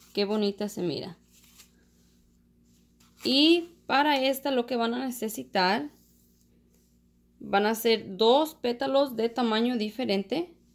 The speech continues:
Es un poquitito la diferencia, miren. Aquí pueden notar qué poco es la diferencia. So, yo los corté con mi cameo, con mi Silhouette Cameo.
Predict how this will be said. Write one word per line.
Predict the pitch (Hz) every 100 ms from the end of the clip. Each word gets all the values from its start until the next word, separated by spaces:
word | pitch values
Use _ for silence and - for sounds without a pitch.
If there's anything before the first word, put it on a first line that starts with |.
| _ _ -
Es | - - -
un | 247 277 -
poquitito | 277 - 240 - 302 320 294
la | 262
diferencia, | 214 - 170 165 - 156
miren. | 151 - _ _ _ _ _
Aquí | - - 214
pueden | - 220 220
notar | 196 190 196 233 240 _ _ _ _ _ _ _
qué | 196
poco | 190 202 -
es | 202
la | 220
diferencia. | 220 220 233 180 180 226 294 - _ _ _ _ _ _ _ _ _ _ _ _ -
So, | 185 - _ _ _ _ _ _ _
yo | 196 220 254
los | 294 311
corté | 302 285 277 262
con | 269 262
mi | 254 254 254
cameo, | 220 208 202 226 330 - _ _ _ _ _ _
con | - 208
mi | 208
Silhouette | 208 202 190 190
Cameo. | 220 208 196 254